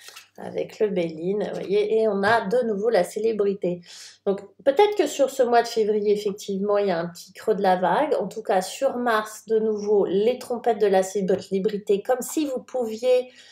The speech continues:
euh, claironner quelque chose. Peut-être que sur ce mois de mars, vous allez, il va y avoir un aboutissement de quelque chose où vous allez pouvoir effectivement, tut, tut, tut, prendre vos trompettes et puis, euh, claironner un succès.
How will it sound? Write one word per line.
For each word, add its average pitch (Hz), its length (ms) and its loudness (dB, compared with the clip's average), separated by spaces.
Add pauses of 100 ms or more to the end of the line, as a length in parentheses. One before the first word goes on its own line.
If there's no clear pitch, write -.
(260)
euh, 190 640 8 (120)
claironner 294 720 4
quelque 202 340 -2
chose. - 480 -6 (220)
Peut-être 240 400 0
que 226 260 4 (340)
sur - 280 -4
ce - 160 0
mois 233 260 4
de 220 140 -6
mars, 233 560 0
vous 202 320 -4 (120)
allez, 208 300 2 (380)
il 202 120 -8
va 220 140 4
y 220 100 2
avoir 214 460 4
un 202 180 -2
aboutissement 233 760 -2
de 220 80 2
quelque 202 380 0
chose 220 340 2
où 202 40 -4
vous 196 220 -2
allez 196 240 2
pouvoir 202 400 0
effectivement, 185 560 -2
tut, 359 180 -4
tut, 381 200 0
tut, 403 260 4
prendre 233 220 -2
vos 214 100 4
trompettes 220 540 2
et 180 80 0
puis, 185 260 -2
euh, 170 120 4
claironner 247 640 4
un 208 80 2
succès. - 560 -2